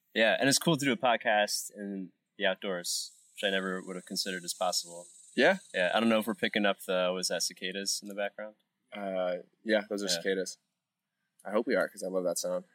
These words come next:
Speaker 1: Yeah.
Speaker 2: Um, it's very cool here. I love coming here, especially after a morning like we had, um, after rolling around and doing some jujitsu. It's
Speaker 1: Yeah.
Speaker 2: great to come here, hop in Springs, and just veg out on a hot Texas day.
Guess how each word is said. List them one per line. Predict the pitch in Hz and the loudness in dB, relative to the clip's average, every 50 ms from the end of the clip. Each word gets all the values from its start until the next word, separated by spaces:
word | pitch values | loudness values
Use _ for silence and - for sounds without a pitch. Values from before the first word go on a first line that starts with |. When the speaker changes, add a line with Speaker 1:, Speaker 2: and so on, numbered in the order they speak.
| _ _ - | _ _ -8
Speaker 1:
Yeah. | 101 98 90 87 _ _ _ _ _ _ _ _ _ _ _ _ _ _ _ _ _ _ - | -6 -4 -4 -4 _ _ _ _ _ _ _ _ _ _ _ _ _ _ _ _ _ _ -6
Speaker 2:
Um, | 98 95 90 87 92 | -4 -2 -2 -2 -4
it's | 95 | -4
very | - 104 107 110 | 0 2 2 2
cool | 107 - 117 110 107 104 | 2 -2 -6 -6 -4 -2
here. | 107 104 101 98 98 98 - - - _ _ - | 0 2 4 4 4 2 0 -4 -12 _ _ -8
I | 90 | -4
love | 95 95 98 98 95 95 90 92 - | 0 2 2 4 2 2 0 -4 -8
coming | - 95 95 92 98 | -12 -10 -10 -8 -8
here, | 98 92 87 | -8 -6 -6
especially | 85 - - 87 - - 90 | -6 -6 -6 -4 -4 -2 -2
after | 85 85 - - 92 | -2 -4 -4 -6 -6
a | 92 92 | -4 -2
morning | 92 95 92 92 90 | -2 -2 -2 -2 -2
like | 90 87 - | -4 -6 -6
we | 92 92 | -6 -6
had, | 98 90 90 90 90 - _ _ _ _ _ _ - - _ _ _ - | -2 -2 -2 -2 -2 -6 _ _ _ _ _ _ -20 -20 _ _ _ -10
um, | 98 92 90 90 87 - | -6 -4 -4 -4 -4 -4
after | 90 92 - - | -6 -6 -6 -6
rolling | 95 95 95 95 98 98 | -2 0 2 2 2 2
around | 95 92 92 92 92 92 90 92 | 2 2 2 2 2 0 0 -2
and | 90 92 | -4 -4
doing | 95 92 | -6 -6
some | 92 - 101 | -6 -8 -10
jujitsu. | 90 95 90 95 92 90 - - 90 90 87 87 _ _ _ _ _ _ _ _ _ - | -12 -14 -12 -10 -10 -8 -4 -4 -2 -2 -4 -6 _ _ _ _ _ _ _ _ _ 0
It's | 95 | 2
Speaker 1:
Yeah. | 101 95 | 4 4
Speaker 2:
great | 82 92 - | 4 2 -2
to | - - - | -6 -10 -6
come | - 95 95 | -6 -6 -4
here, | 104 98 95 90 87 80 101 - | -4 -2 0 0 0 -2 -2 -4
hop | 95 90 - | -6 -6 -6
in | 92 92 | -4 -6
Springs, | - - - 95 90 90 82 82 - | -6 -4 -2 -2 -2 -2 -4 -6 -10
and | 90 | -10
just | 92 92 - | -10 -6 -2
veg | - 95 92 92 | 0 0 2 2
out | 95 90 90 90 - | 2 2 2 2 0
on | 90 92 | 0 -2
a | 92 92 | -2 -2
hot | 95 92 92 - - | -2 -2 -2 -4 -4
Texas | - 95 - - - - | -6 -6 -6 -6 -6 -2
day. | - - 95 92 | 2 4 4 4